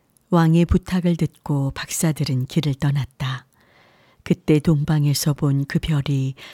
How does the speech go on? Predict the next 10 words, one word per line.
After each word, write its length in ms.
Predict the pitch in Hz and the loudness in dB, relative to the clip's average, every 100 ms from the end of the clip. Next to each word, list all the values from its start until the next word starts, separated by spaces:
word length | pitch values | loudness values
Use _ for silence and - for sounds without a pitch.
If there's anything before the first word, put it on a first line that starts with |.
| - | -12
그들을 460 | - 180 175 170 175 | 0 2 2 2 0
앞서가다가 1200 | 156 143 - 185 170 151 - 127 - 123 123 135 _ _ _ _ | -2 -4 -2 0 0 -4 -4 -8 -6 -6 -6 -12 _ _ _ _
마침내 880 | - 139 - 147 127 127 127 131 131 _ _ | -4 -2 -2 -2 -2 -2 -4 -6 -10 _ _
그 220 | - 165 - | 0 0 2
아기가 440 | 160 151 160 160 | -2 -2 -2 -2
있는 500 | 165 165 156 160 156 | 2 2 4 4 2
곳 240 | 156 160 165 | 0 -2 -2
위에 520 | 180 165 151 131 127 117 - - | 0 2 2 0 -4 -8 -16 -2
이르러 640 | 151 139 135 131 135 143 - | -2 -2 -4 -4 -4 -10 -4
멈추었다. 920 | 135 135 131 - 143 _ 123 123 | -4 -4 -4 -6 -6 _ -12 -10